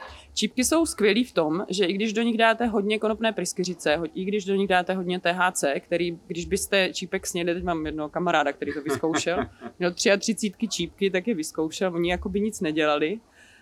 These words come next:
Speaker 1: A v čípkách se prostě jakože nic neděje v tom
Speaker 2: Mhm.
Speaker 1: mozku, jako
Speaker 2: Mhm.
Speaker 1: kdyby se neděje změna stavu vědomí, i když třeba já ji po čípkách cítím.
Speaker 2: Mhm,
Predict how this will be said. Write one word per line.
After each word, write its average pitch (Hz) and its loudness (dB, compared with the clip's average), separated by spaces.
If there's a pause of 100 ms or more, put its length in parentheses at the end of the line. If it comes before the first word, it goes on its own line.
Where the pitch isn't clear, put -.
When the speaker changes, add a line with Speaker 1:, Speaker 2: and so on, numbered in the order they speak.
(140)
Speaker 1:
A 160 2
v 156 -10
čípkách 220 2
se 233 0
prostě 208 0
jakože 208 2
nic 214 0
neděje 147 -2
v - -16
tom 175 0
Speaker 2:
Mhm. 165 0
Speaker 1:
mozku, 151 -2
jako 170 0
Speaker 2:
Mhm. 175 -2
Speaker 1:
kdyby 170 -4
se 190 -2
neděje 180 0
změna 180 0
stavu 180 -2
vědomí, 170 0
i 151 -2
když 196 -2
třeba 202 2
já 180 6
ji 185 4
po 180 -2
čípkách 208 -4
cítím. 143 -6
Speaker 2:
Mhm, 117 -2